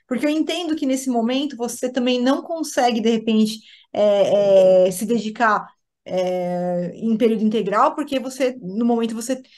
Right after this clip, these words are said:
né, tem dois trabalhos, então é, é isso, tá certinho, você vai andando de acordo com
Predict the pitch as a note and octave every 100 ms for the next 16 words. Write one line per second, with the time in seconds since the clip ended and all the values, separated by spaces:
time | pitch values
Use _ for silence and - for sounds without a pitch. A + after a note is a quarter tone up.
0 | _ _ G#3 B3 F#4+ D4+ D4+ A3+ A3+ C#4+
1 | A#3+ A3+ C4+ B3+ B3+ C4+ C4+ - _ G3+
2 | F#3 F#3 - B3+ C4 C4+ - F4+ A3+ A3+
3 | C#4+ C#4+ - C4+ C4+ C4+ C4 A3+ B3 C#4
4 | A#3+ A3 B3+ B3+ A#3 B3 A#3+ B3 C4 B3+